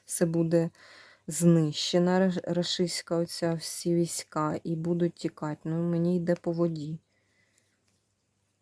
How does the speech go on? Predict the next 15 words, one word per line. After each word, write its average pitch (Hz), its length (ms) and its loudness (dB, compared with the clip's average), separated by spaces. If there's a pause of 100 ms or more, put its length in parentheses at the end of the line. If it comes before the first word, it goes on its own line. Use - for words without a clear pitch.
(1080)
Обираю 170 460 2
на 160 160 -2
віки 170 280 -6
вічні, 165 640 -6 (240)
відсікаю 170 720 -6
росіян 165 600 -4
від 165 180 -8
Херсону, - 680 -4
від 170 200 -4
Херсонщини. 170 880 -6
Більше 170 420 -2
лиха 170 340 -4
зробити 170 540 -6
не 170 160 0
зможуть. 175 560 -6